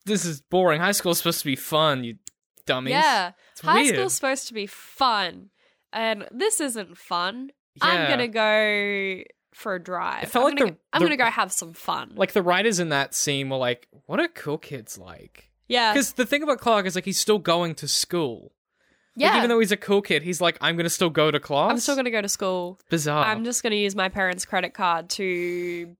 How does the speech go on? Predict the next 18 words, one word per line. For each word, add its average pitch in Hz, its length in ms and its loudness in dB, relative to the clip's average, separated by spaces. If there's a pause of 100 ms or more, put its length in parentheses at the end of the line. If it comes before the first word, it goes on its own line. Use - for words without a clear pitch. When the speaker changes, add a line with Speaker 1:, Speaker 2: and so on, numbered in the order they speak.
(180)
Speaker 2:
buy 180 420 2
a 190 60 -6
jet 170 300 -6
ski. 349 380 -4 (220)
Speaker 1:
And 160 120 2
a 160 60 2
GameCube. 160 560 -2
That 139 140 0
was 147 140 -4
a, 147 80 2
Speaker 2:
What, 415 160 4
Speaker 1:
a 285 60 0
blowout 277 500 4
Speaker 2:
what - 20 0
are 480 100 4
you 622 80 -8
Speaker 1:
for 587 80 -6
Speaker 2:
gonna, 587 140 4